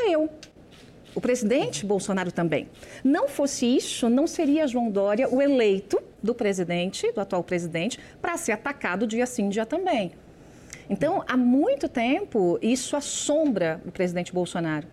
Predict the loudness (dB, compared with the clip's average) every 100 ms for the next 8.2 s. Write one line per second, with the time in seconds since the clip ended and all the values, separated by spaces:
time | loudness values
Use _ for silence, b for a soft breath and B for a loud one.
0 | -14 -10 -6 -4 -2 0 0 0 0 0
1 | 0 -4 -6 -8 -4 0 2 2 2 2
2 | 0 -2 -4 0 2 0 0 -2 0 -2
3 | -2 0 2 2 0 -2 -2 2 0 B
4 | B B B B -8 -2 0 2 0 0
5 | 0 2 2 2 0 0 0 2 0 0
6 | 2 2 2 0 0 2 2 2 0 2
7 | 2 0 -2 -2 -2 -2 -2 -2 -2 0
8 | 0 -2